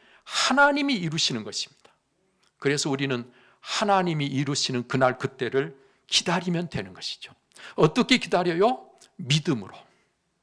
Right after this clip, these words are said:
이제 이렇게 약속이 성취되는 그날이 오면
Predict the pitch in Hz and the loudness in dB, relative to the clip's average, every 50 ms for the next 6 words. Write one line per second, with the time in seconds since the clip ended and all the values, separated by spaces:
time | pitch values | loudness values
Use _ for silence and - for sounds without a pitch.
0 | _ _ _ _ _ _ _ _ _ _ _ _ _ _ _ - 185 170 226 214 | _ _ _ _ _ _ _ _ _ _ _ _ _ _ _ -8 4 6 6 8
1 | 208 226 226 - - 220 190 185 185 185 - 247 214 247 214 - - 262 269 254 | 8 6 4 2 2 6 6 6 6 6 2 0 2 2 0 2 2 0 0 0
2 | - 269 233 240 240 240 226 - 214 214 220 233 226 226 233 226 196 190 180 170 | 0 0 0 2 2 2 4 4 4 8 10 10 10 10 8 8 8 8 6 6
3 | 190 180 175 175 156 135 117 | 4 2 2 2 2 0 -6